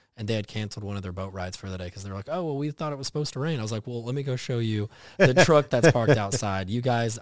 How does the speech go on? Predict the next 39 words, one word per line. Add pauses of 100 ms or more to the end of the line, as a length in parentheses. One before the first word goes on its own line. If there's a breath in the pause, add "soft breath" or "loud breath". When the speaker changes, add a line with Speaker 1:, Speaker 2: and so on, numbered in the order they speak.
(160)
Speaker 1:
you
know,
there's
gotta
be
a
cutoff
somewhere," (160)
and
they
just
happened
to
be
on
the
dry
side.
So
I
was
like,
"Hey,
I'll
be
careful
now." (340 loud breath)
Uh,
but
I
was,
you
know,
we
were
teasing
each
other
and